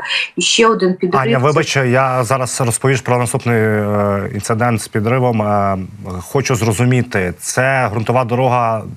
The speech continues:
Speaker 2: де не бажано їхати, де не рекомендують їхати, де заборонено їхати?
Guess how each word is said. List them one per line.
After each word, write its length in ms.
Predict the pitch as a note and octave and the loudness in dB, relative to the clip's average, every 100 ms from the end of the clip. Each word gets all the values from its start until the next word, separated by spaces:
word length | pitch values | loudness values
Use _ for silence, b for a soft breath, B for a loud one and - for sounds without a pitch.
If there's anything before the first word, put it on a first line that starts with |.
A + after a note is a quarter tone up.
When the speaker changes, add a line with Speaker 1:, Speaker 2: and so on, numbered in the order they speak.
| - F#2+ | -16 -12
Speaker 2:
де 760 | F#2+ F#2+ F#2+ B2 B2 A#2+ A#2 A2 - - - G2+ | -8 -6 0 2 2 2 0 -2 -8 -18 -18 -6
не 480 | G2+ A2+ B2 A#2+ A#2 | 0 2 2 2 -2
бажано 640 | G2+ G2 C#3+ E3+ D#3 C#3+ | -2 0 0 0 -2 0
їхати, 400 | A#2 G#2 - F#2 | 2 0 -2 -2
де 220 | F#2 F2+ A#2 | 0 0 0
не 140 | B2+ | 0
рекомендують 640 | B2 C3 B2+ B2 C#3 C#3+ | 0 0 2 2 2 0
їхати, 160 | B2+ A2 | 0 0
де 140 | F#2 | 0
заборонено 580 | G#2+ A#2+ A2+ C3+ D3 C3+ | 0 0 2 2 2 2
їхати? 360 | A2 G2 - | 2 0 -4